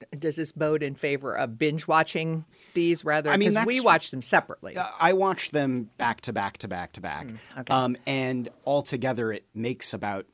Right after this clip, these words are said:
Speaker 2: a ninety-minute film when you kind of add them all up. And you even have Ray Fiennes showing up in all of them as Roald Dahl himself, sort of coming in and narrating certain parts of the story. So I wonder why Anderson didn't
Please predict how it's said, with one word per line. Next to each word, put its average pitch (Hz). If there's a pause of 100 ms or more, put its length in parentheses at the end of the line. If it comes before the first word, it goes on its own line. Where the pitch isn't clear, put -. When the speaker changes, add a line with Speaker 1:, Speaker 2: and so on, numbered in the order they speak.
(140)
Speaker 2:
a 113
ninety-minute 110
film 147
when 110
you 110
kind 107
of 104
add 110
them 104 (100)
all 104
up. 147
And 143
you 156
even 160
have 131 (380)
Ray 123
Fiennes 156
showing 117
up 110
in 113
all 110
of 107
them 113
as 131
Roald 131
Dahl 123
himself, 104
sort 117
of 104 (140)
coming 117
in 110
and 104
narrating 110
certain 101
parts -
of 90
the 87
story. 113 (280)
So 185
I 180
wonder 196
why 127
Anderson 117
didn't 139